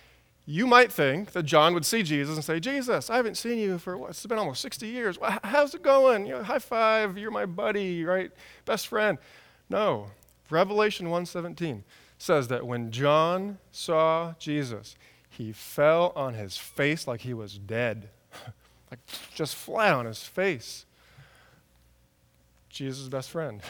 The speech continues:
<laughs> falls flat on his face when he sees him. I love the song, "I Can Only Imagine." Great song, great words, great theology behind it. You don't have to imagine what you're gonna do when you see Jesus.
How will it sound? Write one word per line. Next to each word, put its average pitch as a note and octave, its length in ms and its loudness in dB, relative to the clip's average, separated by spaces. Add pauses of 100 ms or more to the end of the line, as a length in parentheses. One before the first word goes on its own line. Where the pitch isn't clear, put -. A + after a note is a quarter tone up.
<laughs> - 120 -20
falls A2+ 300 -4
flat A#2+ 400 0
on C3 100 0
his A#2+ 160 -6
face B2+ 280 -8
when A2 80 -12
he G2 80 -14
sees A2+ 260 -10
him. A2+ 160 -20 (540)
I A2+ 80 -6
love D3 340 8
the D#3+ 80 -2
song, D3 260 2
"I B2+ 80 0
Can B2+ 120 -6
Only B2+ 200 -2
Imagine." A#2+ 480 -2 (460)
Great D3+ 280 2
song, D3 340 2
great C#3+ 240 -2
words, C3+ 540 -4 (100)
great D3 240 -4
theology B2+ 420 -2
behind A2+ 320 -4
it. A2 100 -10 (720)
You C#3 100 -4
don't F#3+ 100 2
have D#3 220 6
to C#3+ 80 -6
imagine B2 420 -2
what A2 140 -10
you're A#2+ 80 -12
gonna A2+ 140 -8
do A#2 220 -6
when A2 80 -8
you A2 80 -10
see A2+ 160 -10
Jesus. G#2 500 -10